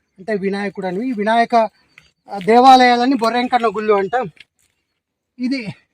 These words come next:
బ్యూటిఫుల్గా ఉంది. ఒక సమున్నతమైన ఎదురుగా కనిపించే ఒక శిలకి లోతుగా తొలిచి ఈ వినాయకుడిని,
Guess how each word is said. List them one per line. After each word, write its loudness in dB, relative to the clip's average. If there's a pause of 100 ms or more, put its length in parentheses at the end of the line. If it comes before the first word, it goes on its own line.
(880)
బ్యూటిఫుల్గా 0
ఉంది. 0 (1040)
ఒక -12
సమున్నతమైన 0
ఎదురుగా -2
కనిపించే -4
ఒక -6
శిలకి -4 (540)
లోతుగా 2
తొలిచి -2
ఈ -4
వినాయకుడిని, -2